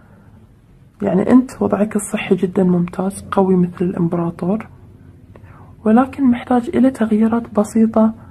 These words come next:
مع الأموال اللي راح تستطيع أن تجنيها خلال هاي الشهر. التارو يخبرك أن لا تكن قاسيًا على نفسك.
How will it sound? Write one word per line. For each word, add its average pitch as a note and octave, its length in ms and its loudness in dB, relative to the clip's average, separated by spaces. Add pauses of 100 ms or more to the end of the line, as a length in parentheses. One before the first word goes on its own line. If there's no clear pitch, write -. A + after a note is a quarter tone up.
(680)
مع G3+ 180 2
الأموال A3+ 600 4
اللي G3 220 4
راح G3+ 420 0 (580)
تستطيع G#3+ 500 0
أن F#3+ 140 2
تجنيها G#3 380 4
خلال F#3+ 360 0
هاي A3 180 2
الشهر. G3+ 480 -6 (340)
التارو A#3 320 0
يخبرك A3+ 520 2
أن G3 160 6
لا G3+ 180 2
تكن C4 340 -2
قاسيًا G#3 500 2
على E3+ 220 0
نفسك. E3+ 520 -10